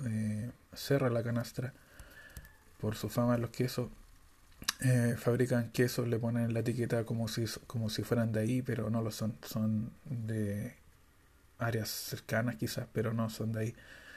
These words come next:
Y eso afecta a las ventas también por la de-, denominación de origen.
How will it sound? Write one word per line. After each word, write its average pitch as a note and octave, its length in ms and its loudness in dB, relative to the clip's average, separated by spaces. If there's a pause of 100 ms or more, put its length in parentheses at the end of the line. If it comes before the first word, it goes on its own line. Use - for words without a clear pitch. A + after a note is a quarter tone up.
(340)
Y A2+ 140 2
eso A2+ 440 0
afecta A2 680 -2
a A2 680 -4
las A2 240 -2
ventas C3 300 0
también A2+ 280 -2
por A2 360 -4
la G#2+ 100 0
de-, G#2+ 300 2
denominación A2 640 0
de A2 80 0
origen. A2+ 380 -4